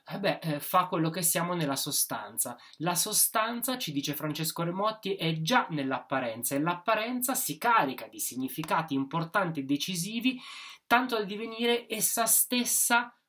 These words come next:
una sostanza. A quanto pare, se abbiamo capito questo discorso della costruzione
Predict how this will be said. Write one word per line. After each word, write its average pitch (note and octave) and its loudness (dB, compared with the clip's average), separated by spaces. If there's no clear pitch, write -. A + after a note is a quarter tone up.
una G3 0
sostanza. A2 -2
A E3 -2
quanto A#3 0
pare, B2+ -2
se - -6
abbiamo B2+ -4
capito E3 -4
questo C#3+ -2
discorso - -2
della C3 -2
costruzione E3+ -2